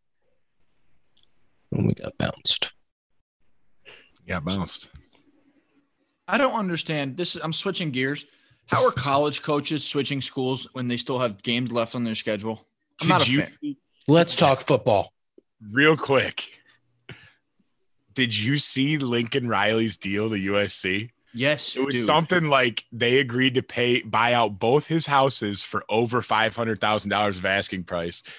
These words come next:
Speaker 2: They bought him a six million dollar house in L A. They're paying him a hundred and ten million. Like,
Speaker 3: But hey,
Speaker 2: and I agree
Speaker 3: hey,
Speaker 2: with you. It's
Speaker 3: there's
Speaker 2: like,
Speaker 3: no,
Speaker 2: it's like,
Speaker 3: there's no money in college sports though, man. They can't pay the guys.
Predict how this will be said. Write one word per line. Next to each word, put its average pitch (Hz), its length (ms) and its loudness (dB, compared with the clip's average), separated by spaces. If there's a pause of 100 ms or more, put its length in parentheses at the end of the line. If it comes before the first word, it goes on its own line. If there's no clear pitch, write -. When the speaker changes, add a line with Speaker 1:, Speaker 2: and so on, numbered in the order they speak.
(140)
Speaker 2:
They 113 100 2
bought 117 320 2
him 117 180 -2
a 101 60 -2
six - 440 -2
million 147 360 2
dollar 123 260 4
house 113 380 2
in 104 80 -2
L 98 260 2
A. 87 300 0 (440)
They're 107 140 -12
paying 143 440 -2
him 123 100 -2
a - 100 -6
hundred 120 420 0
and 98 120 -4
ten 110 260 0
million. 107 260 0 (220)
Like, 104 200 0 (580)
Speaker 3:
But 160 140 2
hey, 165 180 6
Speaker 2:
and 170 80 -4 (280)
I 180 40 4
agree 180 220 6
Speaker 3:
hey, 285 40 10
Speaker 2:
with 247 160 6
you. 143 60 6
It's 135 100 -2
Speaker 3:
there's 143 220 4
Speaker 2:
like, 147 80 0
Speaker 3:
no, 156 380 8
Speaker 2:
it's 160 80 6
like, 185 80 4
Speaker 3:
there's 139 160 2
no 147 120 4
money 165 320 4
in 147 80 2
college 139 360 2
sports 170 340 -2
though, 127 120 2
man. 113 200 0
They 110 80 0
can't 127 280 -2
pay 131 140 0
the 123 100 0
guys. 110 400 -2